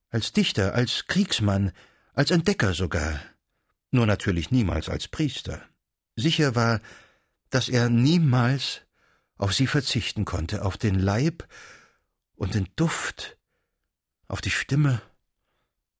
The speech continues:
das Lachen. Er hatte nicht gelebt, ehe er sie kannte. Vielleicht aber wartete sie, harrte nur auf ein Wort, um jede Fessel zu brechen. Vielleicht sammelte sich Groll an in ihrem Herzen, weil er schwieg.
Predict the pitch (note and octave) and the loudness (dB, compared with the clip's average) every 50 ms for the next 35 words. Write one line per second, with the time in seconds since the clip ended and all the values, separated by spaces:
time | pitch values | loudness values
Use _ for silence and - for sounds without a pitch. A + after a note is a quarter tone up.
0 | _ _ - - - - C#3+ C3+ C#3+ - - G2+ F#2 F2 - _ _ _ _ _ | _ _ -8 -4 0 2 2 2 2 0 -2 -2 -4 -4 -8 _ _ _ _ _
1 | _ _ _ _ _ _ _ _ _ _ _ - B2+ C3+ F#3 F#3 - C#3 C#3 C3+ | _ _ _ _ _ _ _ _ _ _ _ 0 2 2 2 2 2 2 2 2
2 | B2+ - - A#2+ G#2+ G#2+ G#2+ C#3+ F#3 E3 - - - - - - - - _ _ | 0 0 0 2 2 4 4 4 2 2 -2 -4 -12 -18 -18 -20 -20 -20 _ _
3 | _ _ _ A2+ G#2+ G#2 - - F#2+ F2 F2 D#2+ - E2+ - - F#2+ E2+ D#2+ - | _ _ _ 0 2 2 2 0 0 0 0 -2 -2 -6 -6 -4 -4 -4 -4 -6
4 | - E2 - _ _ _ _ _ _ _ _ _ _ _ _ _ _ _ _ _ | -10 -14 -16 _ _ _ _ _ _ _ _ _ _ _ _ _ _ _ _ _
5 | _ _ _ _ _ _ _ _ _ _ _ _ - - F#2+ F2 G2+ F#2+ - - | _ _ _ _ _ _ _ _ _ _ _ _ -6 -6 -2 -2 -2 -2 -2 -2
6 | G#2+ G2+ F2 F2+ E2+ D#2 A2 A#2 - - C3 B2 - G#2 F2 E2+ F#2+ F2+ - _ | -4 -2 -2 -2 -2 -2 -2 -4 -4 -6 -8 -6 -4 -6 -6 -4 -6 -8 -10 _
7 | _ _ _ _ _ _ _ _ _ _ _ _ _ _ _ _ _ _ _ _ | _ _ _ _ _ _ _ _ _ _ _ _ _ _ _ _ _ _ _ _
8 | _ _ _ _ _ - G2+ G2 G2 - A2 G#2+ G#2+ A2 A2 - G2+ F#2+ - - | _ _ _ _ _ -2 -2 -2 0 2 2 4 4 4 4 2 0 -2 -2 -2
9 | A2+ A2+ B2+ B2 G2 F2 A2+ B2+ C#3 C#3+ - - - F2 F2+ E2 E2 D#2+ E2 F2+ | 0 0 2 2 2 0 0 -2 -2 -4 -6 -8 -12 -10 -6 -6 -4 -4 -2 -2
10 | E2+ F2+ E2+ - - A#2+ A#2 - - G#2+ - - A2 - - - C3+ B2 - A2 | -2 -4 -4 -4 -4 -6 -4 -4 -4 -6 -6 -6 -8 -8 -6 -8 -6 -6 -4 -4
11 | - A#2+ A2+ A#2 C#3+ F3+ E3 - - - - - C#3 D3 E3 D#3 D3+ - B2+ G2+ | -2 0 0 0 0 0 -2 -4 -8 -10 -4 -2 0 2 2 0 0 0 -2 -2
12 | G2+ A2 - - - F#2 F#2 A2 C3 E3+ F3 D#3+ D#3 D#3+ D#3 D#3 A#2+ B2 A2+ D#2+ | -2 -4 -4 -6 -6 -2 0 2 2 2 0 0 -2 -2 -2 -2 -2 -2 -2 0
13 | - G2 G2 F#2+ G2 F#2 F2 G2 G2 G2+ - - G#2+ F#2+ F2 F#2 F#2 F2+ F2+ E2+ | 0 0 0 0 0 0 -2 -2 -4 -4 -6 -6 -4 -2 -2 -2 -2 -2 -2 -4
14 | - - A2 C3+ - - | -4 -4 -6 -6 -6 -8